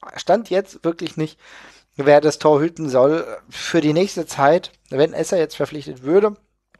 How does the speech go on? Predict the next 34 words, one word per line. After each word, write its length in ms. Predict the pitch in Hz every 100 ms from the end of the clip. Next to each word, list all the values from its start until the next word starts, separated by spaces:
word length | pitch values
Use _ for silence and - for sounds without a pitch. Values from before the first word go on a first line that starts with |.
| _ _ _ -
würde 200 | 120 143
ich 80 | 127
sagen, 200 | 135 131
dass 180 | 123 -
er, 300 | 139 151 156 - -
<laughs> 240 | - _ -
ich 440 | 165 156 180 -
mach's 220 | 160 180
mal 140 | 185 165
etappenweise, 640 | - 170 156 117 113 113 - - -
wenn, 160 | 151 156 -
äh, 120 | 143
wenn 140 | 160
jetzt 300 | 208 208 -
Esser 340 | - 190 214 196
die 140 | 175
nächsten 260 | 170 170 -
Tage 280 | 151 139 135
kommt, 340 | - 110 95 _ _ _ _ _
was 340 | 117 151 - - _ _ _ _ -
passieren 380 | 160 147 135 117
könnte, 240 | 107 117 _
dann 220 | - 131
gehe 120 | 123 147
ich 80 |
davon 280 | - 147 131
aus, 240 | 127 185 -
dass 200 | 160 -
er 320 | 156 156 196 - - - - _ _
die 320 | 151 151 151
nächste 520 | 147 139 139 160 - 175
Qualifikationsrunde 1000 | 156 135 131 131 - 131 123 110 107 104
voll 200 | 110 104
bestreitet. 600 | 107 - - - -